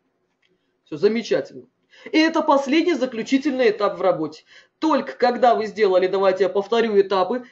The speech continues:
Первое, это был шаблон, организационная диаграмма Wizard. Это просто построение. В принципе, это уже хорошо, да? Уже хорошо. И был такой человек у меня на обучении, который сказал: "Девушка, вы только что решили меня работы".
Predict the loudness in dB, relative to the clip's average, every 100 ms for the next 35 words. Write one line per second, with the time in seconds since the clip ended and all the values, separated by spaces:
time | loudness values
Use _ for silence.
0 | _ 2 2 4 0 0 -2 0 -2 0
1 | -2 2 0 0 -2 -2 -4 -4 -2 -2
2 | 0 0 0 -2 0 0 -2 -2 -4 -4
3 | -4 -4 0 0 0 -6 -6 -6 -2 -2
4 | -2 -8 -12 _ _ _ -6 -6 -6 -8
5 | -4 -2 -2 -6 -8 -10 -10 -10 -12 _
6 | _ _ -4 -2 -2 -4 -4 2 0 0
7 | -20 -14 -6 0 0 0 -4 -2 -2 -2
8 | 0 2 0 -4 -8 -4 -4 -2 -2 -2
9 | -2 -4 -4 -8 -4 -4 -2 -4 -4 0
10 | 0 2 -2 -2 -12 0 0 0 -4 -8
11 | -6 -6 -4 -4 -4 -4 -6 -2 0 0
12 | 0 0 0